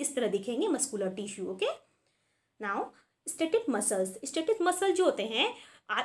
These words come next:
under the control of the will। ये ऐसा मसल्स होता है जो आपके कंट्रोल में होता है, ठीक है? आपके कंट्रोल में, यानी ये क्या होता है, वॉलेंटरी होता है, यानी आपके इच्छा के अकॉर्डिंग होता है ये मसल्स का काम, ठीक है?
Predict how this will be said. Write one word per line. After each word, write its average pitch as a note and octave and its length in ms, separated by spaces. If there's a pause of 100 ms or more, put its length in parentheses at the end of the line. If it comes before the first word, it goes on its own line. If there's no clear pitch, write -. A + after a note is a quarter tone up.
(140)
under D4+ 220
the G#4 120 (100)
control D4 340
of A#3+ 200
the D#4+ 100 (140)
will। G3 180 (380)
ये F4 120 (120)
ऐसा C#4 240
मसल्स F#4+ 440
होता F4 200
है E4+ 220
जो E4 160 (320)
आपके D#4 460 (140)
कंट्रोल A#3 440
में F#3+ 120
होता F#3 260
है, F3+ 120
ठीक C#4+ 220
है? F#4 120 (240)
आपके - 280
कंट्रोल G#3 440
में, F#3+ 120
यानी C#4+ 160
ये G4 120 (100)
क्या F4 100
होता F#4 200
है, A#4 140 (840)
वॉलेंटरी F4 580
होता G#3 260
है, G3 200 (360)
यानी D#4 160 (120)
आपके D4 360 (180)
इच्छा - 240
के F4+ 140
अकॉर्डिंग C4 680
होता G3 200
है B3 260
ये C#4+ 100
मसल्स G3+ 400
का - 220
काम, G3 260
ठीक C#4+ 180
है? G4 140